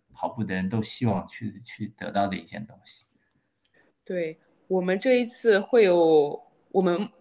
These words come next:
Speaker 2: M R C会有三十多个去黄金海岸参加黄马，而且很多人都是首马，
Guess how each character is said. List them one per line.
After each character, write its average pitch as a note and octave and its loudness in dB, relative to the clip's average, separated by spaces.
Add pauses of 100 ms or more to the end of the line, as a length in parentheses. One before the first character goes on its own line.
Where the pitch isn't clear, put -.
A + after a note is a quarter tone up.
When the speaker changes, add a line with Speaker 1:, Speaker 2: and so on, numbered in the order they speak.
(140)
Speaker 2:
M A3+ 2
R A3+ 6
C A#3+ -6
会 A3+ 0
有 D#3+ 2
三 B3+ -2
十 F#3+ -8
多 F3 0
个 F3 -2 (180)
去 G3 -8
黄 F3 -6
金 F#3 -6
海 D#3 -6
岸 D3+ -4
参 D3+ -12
加 D3+ -2 (300)
黄 D#3 -2
马， - -4 (360)
而 F#3 4
且 F#3+ -6
很 D#3+ -4
多 G#3 2
人 F#3+ 0
都 F3+ -2
是 F3 -12
首 D#3 -6
马， - -6